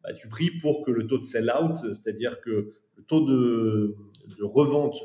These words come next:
de ces cinquante magasins soit très bon pour que eux recommandent et surtout diffusent le message aux magasins du pays. « OK, Cabaya, c'est une bonne marque, ça marche. Allez-y, les gars, faites-le. »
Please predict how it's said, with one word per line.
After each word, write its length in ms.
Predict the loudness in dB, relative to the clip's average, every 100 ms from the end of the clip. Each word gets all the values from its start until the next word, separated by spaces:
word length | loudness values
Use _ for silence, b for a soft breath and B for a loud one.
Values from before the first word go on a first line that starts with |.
| -8
de 80 |
ces 160 | -6 -4
cinquante 360 | -8 -10 -10 -8
magasins 600 | -4 -4 -2 0 -2 -4 -14
soit 260 | -2 0
très 220 | 0 0 2
bon 300 | 2 2 0
pour 220 | -4 -2
que 120 | -4 2
eux 320 | 6 6 4 0
recommandent 760 | 2 4 4 2 2 2 0 -4
et 60 |
surtout 360 | -10 -10 -6 -6
diffusent 440 | -4 -6 -4 -2
le 100 | 0
message 580 | 0 0 0 -2 -2 -4 -14 b b
aux 80 | -6
magasins 380 | -2 0 0 -2
du 120 | -6
pays. « 340 | -4 -2 -2 -4
OK, 180 | -4 -2 0
Cabaya, 320 | 0 0 0
c'est 160 | -2 -6
une 100 | -2
bonne 180 | -2 0
marque, 240 | -6 -8
ça 140 | -8 -4
marche. 360 | -2 -2 -6 -10
Allez-y, 280 | -12 -10 -10
les 100 | -6
gars, 260 | -4 -4 -6 -12
faites-le. » 320 | -12 -12